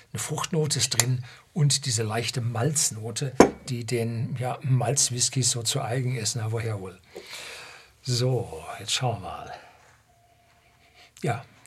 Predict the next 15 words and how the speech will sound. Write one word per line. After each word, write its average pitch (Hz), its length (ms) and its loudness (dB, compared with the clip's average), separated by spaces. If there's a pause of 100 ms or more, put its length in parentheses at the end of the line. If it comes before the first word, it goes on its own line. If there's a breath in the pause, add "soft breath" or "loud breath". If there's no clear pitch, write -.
(120)
eindeutig 139 680 2 (760 loud breath)
eine 135 80 0
Zitrusfruchtnote 160 920 0
und 143 140 -2
dazu, 170 500 -2 (320)
ja, 139 220 -4
fruchtigere 143 720 -6
Früchte. - 600 0 (180)
Ui, 110 340 -6 (220)
na. - 240 -8 (1080 loud breath)
So, 117 240 -6 (100)
Äpfel, 135 580 0
Birnen, 135 420 6
Pfirsiche. 131 640 2 (1300 loud breath)
Ja. 120 280 -4